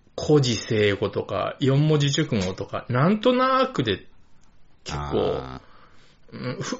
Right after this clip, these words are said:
Speaker 1: ふ-、うん、使っちゃってるのって多いっすよね。
Speaker 2: うん。そうっすね。
Speaker 1: うん。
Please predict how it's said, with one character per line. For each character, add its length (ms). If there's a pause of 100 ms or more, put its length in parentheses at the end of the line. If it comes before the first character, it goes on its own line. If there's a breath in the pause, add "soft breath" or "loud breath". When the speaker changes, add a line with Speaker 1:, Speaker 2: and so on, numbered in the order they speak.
(100)
Speaker 1:
ふ-、 240
う 60
ん、 360
使 220
っ 80
ち 140
ゃ 20
っ 80
て 160
る 1040
の 140
っ 40 (280)
て 1000
多 460
い 140
っ 20
す 260
よ 140
ね。 460
Speaker 2:
う 20
ん。 40 (600 loud breath)
そ 560
う 20
っ 40
す 560
ね。 1000
Speaker 1:
う 20
ん。 220